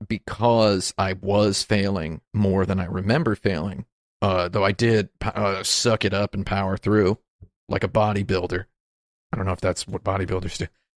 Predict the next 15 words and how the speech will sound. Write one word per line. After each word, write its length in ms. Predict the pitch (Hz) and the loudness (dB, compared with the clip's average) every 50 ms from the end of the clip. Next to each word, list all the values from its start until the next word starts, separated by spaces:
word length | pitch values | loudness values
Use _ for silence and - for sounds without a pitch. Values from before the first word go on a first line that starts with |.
| _ _ | _ _
I 60 | - 107 | -4 -4
sucked 360 | - - - 135 131 - - | -2 0 0 0 2 2 2
it 80 | 117 | 2
up 240 | 101 117 120 113 - | 4 2 0 0 0
and 80 | 113 107 | -2 -4
I 60 | 101 | -4
powered 400 | - - 107 98 101 92 90 - | -4 -2 -2 0 0 -2 -4 -4
through. 300 | - - 92 90 - 104 - _ _ _ _ _ _ - | -4 -4 -2 -2 -2 -4 -8 _ _ _ _ _ _ -10
But 260 | - - 110 101 - | -4 -2 -2 0 2
yeah, 200 | 104 113 113 104 101 | 2 2 2 2 2
I 60 | 107 | 0
think 260 | - - 117 110 - | 0 0 0 0 0
it's 200 | - 107 104 - | 0 -2 -2 -2
just, 340 | - - 107 - - - - | 0 0 0 0 -2 -2 -2
uh, 140 | 98 95 95 | -2 -2 -2